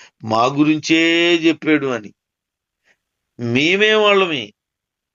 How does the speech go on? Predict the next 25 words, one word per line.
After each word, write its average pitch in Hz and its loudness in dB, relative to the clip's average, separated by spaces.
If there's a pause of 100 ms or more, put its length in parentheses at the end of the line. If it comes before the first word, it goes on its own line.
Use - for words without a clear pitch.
(480)
ఆ 123 2
గుత్తకు 127 -4
తీసుకున్న 156 -4
వాళ్ళు 160 2
మేమే, 151 0
వచ్చిన 143 -2
వాళ్ళందరినీ 147 -2
చంపేస్తున్నామని. 127 -4 (540)
తెలీదు, 135 0
దొంగకి 139 -4 (800)
విజిల్ 135 -2
వేసాడు 170 0
అనుకోండి 160 -2
పోలీసు, 147 0 (300)
వాడు 143 2
భుజాలను 135 -2
తడివేసుకుంటాడు, 165 -2
ఆడికి 147 0
తెలిసిపోతే 147 -6
నేను 165 -2
ఎక్కడైనా 151 -2
దొంగతనం 151 -2
చేసి 127 -4
వచ్చాను 104 -8
అని. - -14